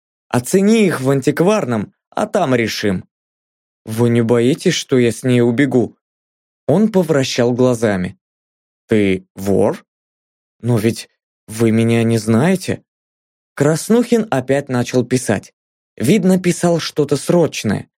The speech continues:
а я ему мешал. «Я вас долго не задержу», сказал я. «В прошлый раз вы сказали, что коллекция Мавродаки исчезла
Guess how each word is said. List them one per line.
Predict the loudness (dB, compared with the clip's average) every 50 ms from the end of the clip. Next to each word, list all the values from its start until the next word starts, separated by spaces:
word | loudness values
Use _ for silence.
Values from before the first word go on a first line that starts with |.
| _ _
а | -6 -4
я | 0 0 2 2
ему | 2 2 2 2 0
мешал. | 2 2 0 0 -2 -2 -2 -4 -4 -6 -10 _ _ _ _ _ _ _ _ _ _ _ _ _ _ _ _ _ _
«Я | -4 0 0 0 2
вас | 0 0 0
долго | 2 2 2 2 4 2 2
не | 2 2 2
задержу», | 2 2 2 2 2 0 0 0 -2 -2 -2 -4 _ _ _ _ -20
сказал | -10 -2 -2 -2 0 0 0 0 0
я. | 0 -2 -2 -4 -6 _ _ _ _ _ _ _ _ _ _
«В | _ _ _
прошлый | -2 0 0 0 0 0 2 2 2
раз | 2 2 0 -2 -4 -10 _ _ _ _ _ -8
вы | -2 0 0 0
сказали, | 0 -2 -4 -4 -2 0 0 0 0 0
что | -2 -4 -2 -2 -2
коллекция | 0 0 0 2 2 0 0 -2 -6 -4 -2 0 0
Мавродаки | 2 0 0 0 0 0 0 0 -2 -2 -2 -2 -2 -2 -2
исчезла | -2 -4 -2 0 0 0 2 2 0 -2 -2